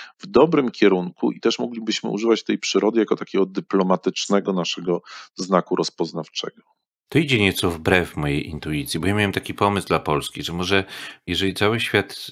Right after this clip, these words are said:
Speaker 2: y, będzie teraz bardziej ekologiczny i będzie się rozwijał w-, jakby w-, we właściwym kierunku i możemy mieć taką nadzieję,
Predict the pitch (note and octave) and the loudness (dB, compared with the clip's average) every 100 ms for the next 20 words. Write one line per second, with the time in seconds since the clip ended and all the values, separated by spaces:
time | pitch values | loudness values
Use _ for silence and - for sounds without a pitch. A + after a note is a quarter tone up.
0 | D2+ D#2+ - - - F2 E2+ F2 - E2 | -10 -8 -8 -12 -10 -6 -4 -4 -2 -2
1 | - D#2+ D#2 D2+ D#2 D#2 D2+ - D2 C#2+ | -4 -6 -4 -4 -4 -4 -4 -4 -4 -6
2 | C2+ - - C#2+ C#2 - C#2+ E2 - D2 | -10 -10 -8 -8 -10 -12 -14 -12 -8 -6
3 | D2+ D2 D2+ D#2 D2 C#2 C#2+ D2 - - | -6 -8 -10 -8 -4 -4 -6 -10 -18 -20
4 | G2+ _ _ - D#2+ D#2 D#2+ D2+ - - | -20 _ _ -4 -2 -2 -6 -8 -16 -4
5 | F2 D#2 E2+ - - F2 D#2+ - D#2 - | -2 0 0 0 -4 -4 -4 -4 -4 -6
6 | - D2 D2 D#2 D#2 C2 B1+ - - E2 | -10 -10 -8 -6 -4 -4 -6 -8 -10 -10
7 | D2 C#2+ D2+ C#2 C#2+ | -10 -6 -4 -4 -4